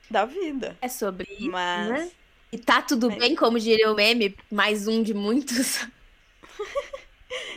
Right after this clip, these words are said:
Speaker 1: É sobre isso e tá tudo bem.
Speaker 2: É
Speaker 1: Ou
Speaker 2: sobre
Speaker 1: talvez
Speaker 2: isso,
Speaker 1: não
Speaker 2: né?
Speaker 1: seja sobre isso e não está tudo bem. Mas,
Speaker 2: <laughs>
Speaker 1: enfim,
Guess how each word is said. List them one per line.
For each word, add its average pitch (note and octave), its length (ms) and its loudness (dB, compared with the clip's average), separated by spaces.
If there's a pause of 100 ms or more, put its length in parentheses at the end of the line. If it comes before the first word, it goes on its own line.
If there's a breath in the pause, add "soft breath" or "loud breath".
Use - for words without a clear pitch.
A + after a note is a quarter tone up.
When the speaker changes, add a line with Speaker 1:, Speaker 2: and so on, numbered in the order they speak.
(100)
Speaker 1:
É C#4+ 80 -4
sobre D#4+ 320 0
isso D#4+ 460 0
e E4 60 0
tá C#4+ 180 2
tudo B3+ 300 -8
bem. F#3+ 540 -2 (440 loud breath)
Speaker 2:
É - 40 2
Speaker 1:
Ou A3 120 10
Speaker 2:
sobre A3+ 100 4
Speaker 1:
talvez C4 300 10
Speaker 2:
isso, D#4+ 80 6
Speaker 1:
não D#4 120 8
Speaker 2:
né? D4+ 40 8
Speaker 1:
seja D#4 320 6
sobre B3 340 2
isso B3 260 -2
e G4 40 -4
não F4+ 160 -2
está A4+ 260 -4
tudo A#4 420 -10
bem. - 300 -10 (460 loud breath)
Mas, C4 540 -8
Speaker 2:
<laughs> B3+ 440 4
Speaker 1:
enfim, G#3+ 580 -4